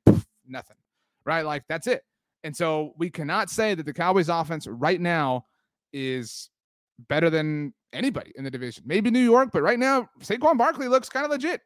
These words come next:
Saquon Barkley kinda looks back. Um, last stock up, at least that's on the list. I don't have him here. Oh, I do have him here. Micah Parsons. I mean, what, a, like,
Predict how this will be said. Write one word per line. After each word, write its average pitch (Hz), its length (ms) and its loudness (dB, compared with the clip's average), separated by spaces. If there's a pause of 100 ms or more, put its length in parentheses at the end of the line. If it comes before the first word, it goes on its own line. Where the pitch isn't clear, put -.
Saquon 233 300 -4
Barkley 247 260 0
kinda 247 160 -2
looks 247 160 -4
back. 254 300 -4 (320)
Um, 165 440 -6 (1120)
last 196 280 -6
stock 214 300 0
up, 131 220 -2 (340)
at 160 100 -4
least 170 160 -2
that's 170 160 -2
on 165 100 0
the 143 80 -4
list. 135 320 -6 (960)
I 156 80 -4
don't 185 160 2
have 180 160 0
him 147 100 -6
here. 123 280 -6 (260)
Oh, 160 60 0
I 151 80 0
do 151 80 -2
have 135 180 -4
him 117 60 -10
here. 113 180 -14 (300)
Micah 185 260 -6
Parsons. - 480 -12
I 143 60 -12
mean, 147 120 -4
what, 220 120 0
a, 214 60 -2 (100)
like, 185 200 -6